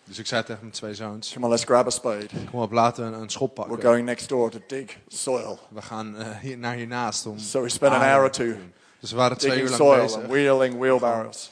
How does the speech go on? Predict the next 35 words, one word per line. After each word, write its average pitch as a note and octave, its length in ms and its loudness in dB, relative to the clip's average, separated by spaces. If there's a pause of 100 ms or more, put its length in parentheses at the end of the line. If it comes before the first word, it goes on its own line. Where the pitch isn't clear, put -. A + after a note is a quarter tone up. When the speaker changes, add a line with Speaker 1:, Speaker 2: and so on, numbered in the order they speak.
(120)
Speaker 1:
Eh, G#2 220 -4
wat A#2 160 -6
aarde B2 440 -4
te, G#2+ 280 -8
te A2 80 -16
verscheppen G#2+ 640 -10 (300)
in A2 100 -20
kruiwagens. A#2 600 -8
Speaker 2:
Looks - 180 -10
like G#2 160 -2
they're A2+ 180 0
coming G#2+ 280 -8
to G2+ 60 -12
church G#2 220 -12
at - 60 -14
Christmas - 360 -12
too. - 140 -10 (260)
Speaker 1:
Dus A2 120 -14
het - 160 -16
lijkt A#2 220 -6
erop A#2 220 -10
dat A2+ 100 -10
zij A#2+ 240 2
ook B2 120 0
naar B2 100 -8
de G#2+ 80 -8
kerk G2+ 220 -8
gaan G#2+ 100 -18
komen G2 280 -10
met G2+ 120 -14
kerst. G2+ 160 -12 (100)
Speaker 2:
You F3 120 0
do E3 60 -2
the D#3 80 0
same. F3+ 240 -6